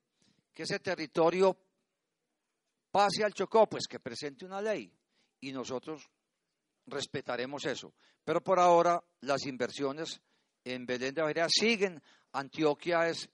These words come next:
quien ha hecho el departamento, la única carretera que hay es de Antioquia. La, el censo electoral es de Antioquia, la prediación es de Antioquia, o sea que seguiremos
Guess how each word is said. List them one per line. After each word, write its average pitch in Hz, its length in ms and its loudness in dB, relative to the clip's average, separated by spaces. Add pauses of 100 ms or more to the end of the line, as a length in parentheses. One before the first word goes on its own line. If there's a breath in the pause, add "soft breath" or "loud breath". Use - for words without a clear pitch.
quien 151 340 -4 (120)
ha 143 260 0
hecho 180 280 0
el 147 60 -12
departamento, 143 540 -8
la 143 140 2
única 170 400 -2
carretera 143 520 -2
que 160 140 -4
hay 151 140 0
es 147 80 -4
de 151 100 -4
Antioquia. 180 640 -6 (1040 soft breath)
La, 135 840 4
el 123 380 -6
censo 147 340 -2
electoral 135 460 -2
es 139 80 -6
de 147 100 -6
Antioquia, 165 480 0
la 143 140 0
prediación 139 600 -4
es 160 80 -4
de 165 120 -4
Antioquia, 165 460 -2
o 117 40 -8
sea 143 160 -2
que 160 140 -8
seguiremos 165 720 -2